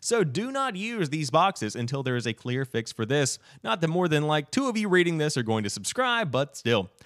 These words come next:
Given that this is both Bethesda and Fallout seventy-six, it is no real surprise that these things are not working as intended.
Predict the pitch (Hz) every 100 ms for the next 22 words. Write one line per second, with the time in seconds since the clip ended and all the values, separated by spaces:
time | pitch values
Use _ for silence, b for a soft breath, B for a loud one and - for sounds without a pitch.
0 | B 151 113 165 254 285 247 240 233 214
1 | 131 190 190 135 - 185 180 147 170 160
2 | 160 156 147 160 139 120 202 226 - 127
3 | 139 127 139 139 131 127 - - 135 156
4 | 170 160 117 135 123 147 139 117 120 170
5 | 120 127 135 113 104 104 101 - 202 160